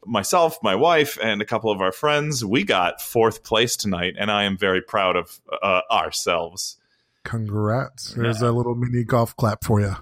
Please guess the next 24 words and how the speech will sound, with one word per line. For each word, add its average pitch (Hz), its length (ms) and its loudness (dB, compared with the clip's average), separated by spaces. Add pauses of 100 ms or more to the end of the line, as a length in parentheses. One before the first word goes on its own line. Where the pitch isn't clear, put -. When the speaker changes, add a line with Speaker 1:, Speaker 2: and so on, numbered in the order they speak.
(140)
Speaker 1:
Oh. 196 260 0
Speaker 2:
Radio 143 380 2
golf 120 300 4
clap. 104 360 -2
Speaker 1:
Oh, 294 320 -2
thank 254 380 -4
you. 87 160 -8 (220)
Thank 277 260 -4
you. - 140 -2 (880)
Uh, 104 400 4 (340)
I 131 140 2
am 131 140 4
assuming 117 800 0
the 113 100 4
list 113 260 2
of 107 80 -2
things 101 480 0
you 101 100 2
have 92 180 0
been 98 100 0
up 92 200 0
to 92 260 0
also 104 380 2
includes 95 760 0